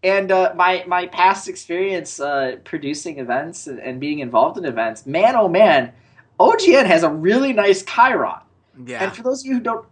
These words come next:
Speaker 1: know what a Chiron is, a Chiron is what is used in T V production to produce all those really cool graphics you see on screen. So when you're watching E S P N,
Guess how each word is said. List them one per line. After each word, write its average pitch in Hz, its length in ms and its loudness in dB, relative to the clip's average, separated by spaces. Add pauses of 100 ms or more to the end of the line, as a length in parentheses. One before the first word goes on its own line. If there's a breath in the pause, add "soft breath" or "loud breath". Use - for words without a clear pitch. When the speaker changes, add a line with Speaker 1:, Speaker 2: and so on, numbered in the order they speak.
(140)
Speaker 1:
know 208 140 -2
what 196 120 4
a 175 60 -4
Chiron 185 480 -4
is, 214 240 -2
a 196 60 -6
Chiron 151 680 2
is 165 160 -4
what 196 120 0
is 180 140 0
used 185 300 -4
in 151 280 -4
T 233 160 -8
V 240 120 -8
production 156 600 -6 (280 soft breath)
to 233 180 2
produce 240 460 0
all 190 160 4
those 240 220 2
really 208 280 2
cool 233 260 -2
graphics 202 440 2
you 160 60 -8
see 147 160 -10
on 131 140 2
screen. 117 360 -6
So 123 140 -8
when 120 80 -2
you're 139 100 -2
watching 139 340 0
E 151 100 -8
S 147 100 -6
P - 160 -10
N, 185 320 0